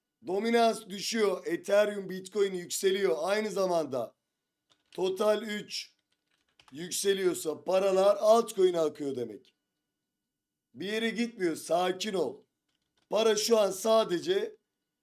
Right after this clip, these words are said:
Bitcoin tarafında. İlginç. Mesela bak yarın Ethereum E T F satışları başlayacak. Belki tekrar milyar dolar bir giriş göreceğiz. Arbitraj da yok. Şuna baksana, bayılıyor, yapıya bak.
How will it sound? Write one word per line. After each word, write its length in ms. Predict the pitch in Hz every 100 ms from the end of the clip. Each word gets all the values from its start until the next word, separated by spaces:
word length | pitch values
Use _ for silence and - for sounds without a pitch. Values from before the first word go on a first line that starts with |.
| _ _ 117
Bitcoin 600 | 170 - - 233 247 240
tarafında. 720 | 220 208 180 156 135 113 - _
İlginç. 540 | 151 185 185 226 214 156
Mesela 500 | 180 185 202 202 196
bak 240 | 185 190
yarın 520 | 190 202 202 202 - _ _ _ _ _ _ _ -
Ethereum 600 | 165 185 202 214 226 214
E 180 | 208 185
T 200 | 196 202
F 60 | 190
satışları 560 | 185 185 185 190 196
başlayacak. 640 | 190 160 - 131 165 160 _
Belki 460 | 117 160 180 165 -
tekrar 420 | 190 185 170 165
milyar 480 | 160 156 165 165 135
dolar 380 | 156 165 151 135
bir 100 | 127
giriş 300 | 135 131 -
göreceğiz. 540 | 135 123 139 - - _ _ _ _ _ -
Arbitraj 840 | 165 180 185 190 226 226 233 214
da 60 | 202
yok. 300 | 160 - _ _ _ _ _ _ _ _ _ _ _ _ _ _ _ _ _
Şuna 340 | - 170 196 202
baksana, 560 | 208 202 240 233 214
bayılıyor, 420 | 180 190 196 226
yapıya 520 | 190 165 165 190 208 196
bak. 320 | 151 -